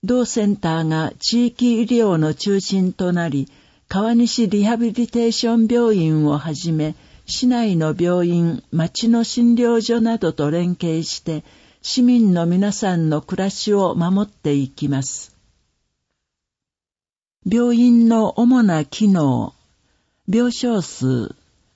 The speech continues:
百六十床、回復期百二十床、うち十床は地域包括ケア病床、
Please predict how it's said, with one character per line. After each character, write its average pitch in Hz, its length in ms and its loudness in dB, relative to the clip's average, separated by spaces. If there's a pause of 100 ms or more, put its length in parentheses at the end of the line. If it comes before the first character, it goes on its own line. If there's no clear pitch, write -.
百 196 300 -4
六 233 240 -2
十 226 140 -2
床、 123 600 -4 (840)
回 233 260 -2
復 - 320 -6
期 147 320 -2
百 185 320 -4
二 226 180 4
十 220 180 -2 (240)
床、 131 320 -2 (320)
う 180 120 -4
ち - 440 -2
十 185 160 -2
床 185 480 0
は 143 260 -2 (120)
地 254 260 0
域 175 240 -2
包 214 240 0
括 214 380 -6
ケ 208 220 0
ア 196 140 -2
病 185 240 0
床、 120 460 -4